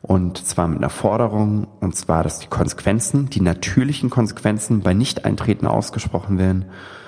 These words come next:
und was du dementsprechend tust, wenn sich da nichts ändert. Jetzt möchte ich in diesem Beispiel nochmal auf die natürlichen Konsequenzen eingehen. Das heißt,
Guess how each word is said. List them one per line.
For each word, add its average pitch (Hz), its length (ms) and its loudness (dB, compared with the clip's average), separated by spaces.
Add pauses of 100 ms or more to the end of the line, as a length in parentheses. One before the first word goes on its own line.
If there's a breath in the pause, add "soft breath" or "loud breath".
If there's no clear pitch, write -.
(680 loud breath)
und 95 260 0
was - 280 0
du 123 200 4
dementsprechend 98 640 2
tust, - 540 -2 (680)
wenn 98 260 4
sich 95 200 -4
da 82 160 0
nichts 87 220 -4
ändert. - 480 -4 (1080 loud breath)
Jetzt - 200 0
möchte 165 240 0
ich 147 80 -4
in 143 80 2
diesem 117 180 -2
Beispiel 131 680 0 (640)
nochmal 120 280 4
auf 117 100 -4
die 120 100 2
natürlichen 113 580 2
Konsequenzen 101 600 0
eingehen. 80 280 0
Das - 180 -6
heißt, - 500 -2